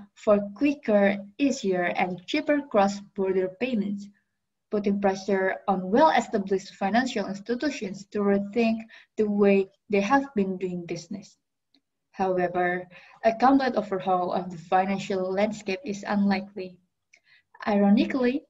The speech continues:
the technology could serve to strengthen those financial institutions that Satoshi Nakamoto, the pseudon-, pseudonymous founder of,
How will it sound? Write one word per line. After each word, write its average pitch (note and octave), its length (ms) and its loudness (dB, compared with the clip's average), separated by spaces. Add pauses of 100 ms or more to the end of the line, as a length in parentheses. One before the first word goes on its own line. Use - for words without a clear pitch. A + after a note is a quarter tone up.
(140)
the G#3+ 100 -4
technology C#4 800 -2
could A3+ 180 0
serve G#3+ 400 -2 (120)
to A3+ 100 -6
strengthen A#3+ 680 -2
those G3+ 340 2
financial A3 520 -2
institutions G#3+ 880 -6 (300)
that F#3+ 340 0 (100)
Satoshi G3+ 760 0
Nakamoto, G#3 840 0 (140)
the F#3 200 -4
pseudon-, F#3 720 -4 (280)
pseudonymous G3 720 -2 (220)
founder A#3 440 6
of, G3 220 2